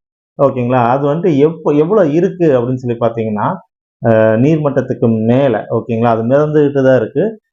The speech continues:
அது மிதந்துகிட்டு இருக்குமோ, அது நீர்மட்டத்துக்கு மேல வந்துட்டு ஒரு ஈஃபில் டவர். ஈஃபில் டவர்னா நீங்க கேள்விப்பட்டிருப்பீங்க,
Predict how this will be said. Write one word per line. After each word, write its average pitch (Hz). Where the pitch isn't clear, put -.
அது 127
மிதந்துகிட்டு 147
இருக்குமோ, 139
அது 156
நீர்மட்டத்துக்கு 151
மேல 196
வந்துட்டு 170
ஒரு 147
ஈஃபில் 226
டவர். 120
ஈஃபில் 185
டவர்னா 143
நீங்க 127
கேள்விப்பட்டிருப்பீங்க, 123